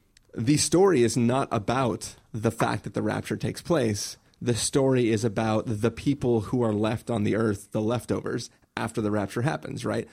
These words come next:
So it's a story of how people react and behave given that they have knowledge that something happens and took, like, a section of the population. This film's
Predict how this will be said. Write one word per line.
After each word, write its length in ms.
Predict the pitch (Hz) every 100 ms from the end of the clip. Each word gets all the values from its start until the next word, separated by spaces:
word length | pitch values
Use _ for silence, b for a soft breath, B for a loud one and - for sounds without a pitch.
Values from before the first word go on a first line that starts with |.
| B -
So 120 | 143
it's 100 | 135
a 40 |
story 420 | - - 147 156
of 100 | 131
how 240 | - 123 131
people 400 | - 131 123 113
react 480 | 107 107 98 107 -
and 120 | 107
behave 440 | 107 104 104 104 104 B 120 107
given 340 | 127 123 120
that 160 | 110 -
they 120 | 110
have 300 | 107 107 104
knowledge 520 | 101 98 101 101 101
that 300 | 110 104 - - b b b
something 420 | - 123 104 104
happens 340 | 101 101 101
and 120 | 101 95
took, 280 | 104 - _ -
like, 240 | 110 104 - -
a 80 | 107
section 300 | 104 113 -
of 60 | 104
the 80 | 95
population. 580 | 107 104 101 101 95 - B B -
This 260 | 135 156
film's 600 | - 156 127 110 - -